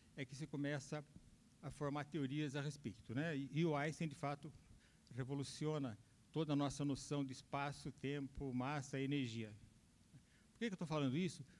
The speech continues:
Porque eu acho que quem, se você tá na pós,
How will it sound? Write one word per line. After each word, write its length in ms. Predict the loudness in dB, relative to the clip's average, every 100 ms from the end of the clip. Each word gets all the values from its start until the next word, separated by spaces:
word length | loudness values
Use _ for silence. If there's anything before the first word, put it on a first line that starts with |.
| -20 -20 -20 -12
Porque 200 | -8 -6
eu 40 | -6
acho 240 | -6 -10
que 200 | -10 -10 -10 -20 -20 -20
quem, 320 | -8 -8 -6 -12 -18 -20 -20
se 300 | -18 -4 0
você 240 | 0 0
tá 100 | 0
na 120 | -2
pós, 520 | -2 0 0 0 -6